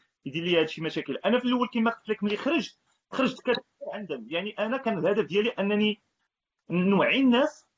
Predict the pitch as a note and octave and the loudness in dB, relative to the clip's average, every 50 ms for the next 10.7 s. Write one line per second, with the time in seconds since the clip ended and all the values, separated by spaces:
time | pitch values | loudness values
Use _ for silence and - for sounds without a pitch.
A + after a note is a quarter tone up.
0 | _ - D3+ E3 E3 D#3+ - G#3+ A3+ B3 A#3 F#3 A3 A3 - A3 - A3 G#3 G#3+ | _ 0 2 2 2 2 0 0 0 0 2 2 0 -2 -2 -4 -4 -4 -4 -2
1 | G#3 G#3 G3 F#3+ F#3+ - F#3 F3 D#3+ D#3 D3 C#3+ - B3+ B3+ - _ _ _ _ | 0 0 2 2 2 0 -2 -2 0 0 0 0 -2 -4 -6 -6 _ _ _ _
2 | _ - G3 A3+ C4+ D4 D4+ C#4 C4+ B3 - C#3+ D3 F#3+ A3 A#3 A3+ A#3+ A3+ A#3 | _ 0 2 2 4 4 4 4 4 4 4 2 2 0 0 0 0 -2 -4 -4
3 | A3+ G#3 A3 G#3 G#3+ G#3 - G#3+ F#3+ F#3 F#3+ F#3+ F#3 F3+ F3+ F3+ F3+ F3 - - | -6 -8 -6 -8 -8 -8 -8 -10 -10 -8 -8 -8 -8 -8 -8 -8 -10 -10 -6 -6
4 | D#3+ C#3 - C#3+ B2+ B2+ G#3+ C#4 D#4 _ _ _ _ _ - D#3 - C#4+ C4+ - | -6 -6 -4 -6 -6 -6 -6 -8 -8 _ _ _ _ _ -12 -8 -6 -6 -4 -2
5 | G3+ A3+ C#4+ C#4+ - C4+ B3+ - - G3+ - - - G3+ A#3 B3 A#3 - _ _ | -2 -2 -2 -2 -4 -6 -6 -8 -8 -6 -4 -2 0 0 0 -2 -2 -4 _ _
6 | _ _ - B3+ B3+ C4 - B3 B3 A#3 A3 D#3 A2+ - _ _ _ _ _ - | _ _ -4 -4 -4 -2 -2 -2 -2 -2 -2 -4 -6 -10 _ _ _ _ _ -6
7 | G3+ G3 - A#3 A#3+ - G#3+ D3 C#3+ D3+ G#3 A3+ A3 - B3 A3+ A#3+ A#3 - - | -4 -2 -2 -4 -4 -4 -4 -2 0 0 0 -2 -4 -6 -8 -6 -4 -4 -2 -2
8 | A#3 A3+ A3+ A3 G#3+ F#3 - F#3 G3 G#3 G#3+ G#3 - G#3 G#3+ - - G#3 - - | 0 0 0 -2 -2 -4 -6 -8 -8 -8 -8 -6 -8 -8 -6 -6 -8 -8 -8 -10
9 | - - F#3+ G3+ D#3+ G3+ G3+ F#3+ - F#3+ D#3 E3 G3 - - - G3 F#3+ A3 A#3 | -10 -6 -6 -4 -4 -4 -4 -4 -6 -6 -4 -4 -4 -6 -4 -2 -2 0 2 2
10 | A#3+ A#3 A#3+ G3+ G#3 F#3 - F#3+ E3+ - - F#3+ E3+ C3+ | 0 0 -2 -4 -4 -4 -6 -8 -12 -6 -4 -4 -4 -4